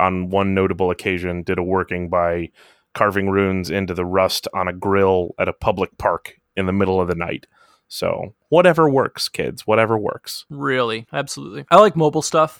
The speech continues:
Speaker 2: As we'll talk about later, I actually don't use a whole lot of the things we're gonna talk about in this episode unless it's absolutely essential for me to immerse myself in a certain experience or gestalt. Um, I really find that with a piece of chalk,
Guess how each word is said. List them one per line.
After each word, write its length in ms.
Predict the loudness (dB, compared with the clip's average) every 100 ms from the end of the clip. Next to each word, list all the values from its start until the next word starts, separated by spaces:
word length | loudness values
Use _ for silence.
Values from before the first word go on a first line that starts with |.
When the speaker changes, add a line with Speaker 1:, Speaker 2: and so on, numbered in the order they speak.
| -8
Speaker 2:
As 140 | -8
we'll 80 | 2
talk 240 | 2 4
about 180 | 2 2
later, 300 | 0 0 0
I 100 | 0
actually 280 | -2 -6 -10
don't 300 | -4 -4 -4
use 380 | -10 -8 -8 -8
a 60 |
whole 200 | -8 -2
lot 200 | 2 2
of 80 | 2
the 100 | -4
things 340 | -4 -6 -8
we're 120 | -8 -8
gonna 180 | -8
talk 260 | -2 0 0
about 260 | 2 2 0
in 80 |
this 140 | -8 -10
episode 540 | -10 -8 0 2 0 -2
unless 540 | -4 0 0 0 -6 -2
it's 640 | -2 -2 -6 -6 -6 -6 -2
absolutely 480 | -2 -2 -4 -4 -6
essential 460 | -4 -4 -2 -6
for 140 | -6 -8
me 140 | -6
to 100 | -4
immerse 440 | -6 -4 -4 -4 -4
myself 480 | -6 -2 -2 -2
in 80 | -6
a 60 | -10
certain 680 | -8 -6 -4 -4 -8 -12 -16 _
experience 760 | -12 -10 -6 -4 -4 -4 -4 -8
or 60 |
gestalt. 520 | -8 -6 0 0 0 -2
Um, 340 | 0 2 0 -2
I 100 | -2
really 520 | -2 -2 0 4 4 2
find 560 | 2 4 4 4 0 0
that 260 | 0 0
with 360 | -2 -2 -2 -4
a 80 | -10
piece 220 | -8 -6
of 80 | -8
chalk, 460 | -6 4 6 6